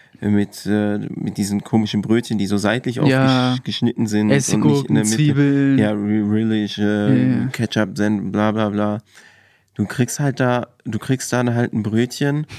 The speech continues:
Speaker 1: ähm, da kommt eine Wurst rein und dann wird halt nochmal so Ketchup reingeballert.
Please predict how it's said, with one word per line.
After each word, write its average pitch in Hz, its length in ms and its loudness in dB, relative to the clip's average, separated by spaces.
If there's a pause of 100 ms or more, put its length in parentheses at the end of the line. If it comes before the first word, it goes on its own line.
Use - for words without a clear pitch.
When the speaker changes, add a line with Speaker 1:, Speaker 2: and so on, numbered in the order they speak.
(380)
Speaker 1:
ähm, 120 440 0
da 107 100 2
kommt 117 240 -4
eine 107 160 -2
Wurst 123 340 -2
rein 151 340 -2 (500)
und 107 180 2
dann 110 160 0
wird 117 200 -2
halt 117 200 0
nochmal 113 300 0
so 107 180 0
Ketchup 107 480 -4
reingeballert. 101 720 -2